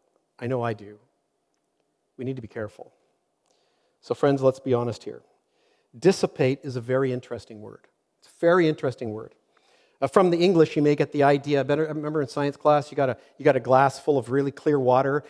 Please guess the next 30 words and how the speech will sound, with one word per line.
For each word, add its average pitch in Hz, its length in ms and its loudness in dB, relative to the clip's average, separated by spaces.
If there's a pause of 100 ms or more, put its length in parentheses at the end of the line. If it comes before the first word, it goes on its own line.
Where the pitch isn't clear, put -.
(120)
and 135 80 -8
you 117 60 -8
take 135 240 -6
a 127 40 -2
little 135 360 0
eyedropper 127 720 -2
of, 120 300 -2
uh, 113 140 -2
food 151 200 -4
coloring, 135 440 0 (200)
you 143 80 -4
know, 120 60 -4
nice 139 220 -2
bright 135 320 -2
red, 131 420 0 (240)
and, 127 200 -6
and 131 180 -4
you 120 80 -4
just 127 200 -14
put - 160 -14
one 185 160 2
little 170 160 2
drop 151 300 0
in 147 80 0
it, 156 140 -4
and 127 200 -4
what 143 140 -4
happens? 196 460 -4 (320)
It 127 160 -8 (220)
dissipates. - 640 -18